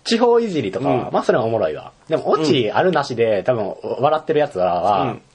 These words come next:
Speaker 1: 全然おもろい奴らじゃない。
Speaker 2: うん、全然大丈夫。
Speaker 1: 全然大丈夫。
Speaker 2: 気にせんでええわ。
Speaker 1: 気にせんでいい。
Speaker 2: ボケとツッコミとか言い出したやつは無視していいよ。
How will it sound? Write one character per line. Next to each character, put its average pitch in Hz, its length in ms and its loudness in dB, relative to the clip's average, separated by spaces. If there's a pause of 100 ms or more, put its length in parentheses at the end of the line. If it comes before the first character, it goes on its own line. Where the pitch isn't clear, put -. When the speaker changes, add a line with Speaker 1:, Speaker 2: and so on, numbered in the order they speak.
(140)
Speaker 1:
全 165 160 0
然 104 100 4
お 98 40 0
も 151 100 2
ろ 151 80 2
い 92 40 -2
奴 92 180 -4
ら 82 80 -2
じ - 60 -14
ゃ 73 40 -14
な 80 80 -8
い。 120 40 -4
Speaker 2:
う 123 200 -4
ん、 117 60 -12
全 185 240 0
然 185 160 2
大 170 200 2
丈 156 180 0
夫。 - 120 -6 (160)
Speaker 1:
全 135 160 -4
然 143 120 -4
大 110 140 2
丈 98 120 -4
夫。 - 60 -8
Speaker 2:
気 165 100 2
に 165 160 2
せ 160 160 0
ん 117 100 -2
で 101 80 -4
え 78 40 -6
え 73 40 -6
わ。 80 200 -6
Speaker 1:
気 117 100 -10
に 113 60 -6
せ 117 100 -6
ん 82 80 -10
で 135 80 -12
い 127 60 -14
い。 131 100 -18 (240)
Speaker 2:
ボ 220 160 2
ケ 220 120 0
と 330 140 0
ツ - 120 -16
ッ - 60 -20
コ 190 120 2
ミ 151 100 0
と 123 80 2
か 107 60 2
言 131 120 4
い - 40 0
出 143 100 2
し 143 60 -10
た 123 80 0
や 120 80 2
つ 180 80 -2
は 185 80 4
無 156 140 0
視 147 140 -6
し 123 120 -8
て 113 80 0
い 104 60 0
い - 20 0
よ。 120 80 2